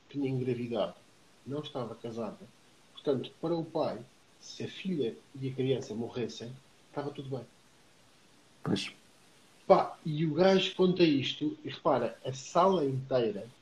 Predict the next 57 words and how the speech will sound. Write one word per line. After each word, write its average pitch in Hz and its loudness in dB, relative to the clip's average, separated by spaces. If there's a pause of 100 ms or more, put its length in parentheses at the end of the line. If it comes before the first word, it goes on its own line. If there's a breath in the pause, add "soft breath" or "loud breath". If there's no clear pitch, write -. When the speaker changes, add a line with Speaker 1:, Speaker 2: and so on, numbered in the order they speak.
(160)
Speaker 1:
de 131 -4
lágrimas 139 4
nos 175 -4
olhos. 120 -2 (1300 soft breath)
Quando 135 2
o - 4
homem 196 10
acaba, 147 4
a... - -4
são 135 -2
dezoito 147 2
minutos, 143 2 (180)
quando 120 -4
o 147 4
homem 185 4
acaba 156 2
a 139 0
história, 117 -4 (100)
a - -10
sala 165 -2
inteira 151 0
de 131 -4 (100)
pé, 135 2 (200)
a 123 -10
bater, 127 -6
eu 135 -4
fui 139 0
o 131 4
primeiro 135 6
a - 4
levantar-me, 123 2
a - -12
bater 120 -2
palmas, 127 0 (340)
gosto - 0
sempre 127 0
de - -8
ser 127 0
aquele 117 0
gajo 127 2
que - -8
começa 117 -6
a 123 2
bater 120 0
palmas, 120 2
a - 2
puxar - 0
pelo 123 0
outro, 120 4
vamos 185 4
embora 226 12
bater - 12
palmas 240 0
a 247 2
este 254 -2
gajo, 180 4
pá. - 0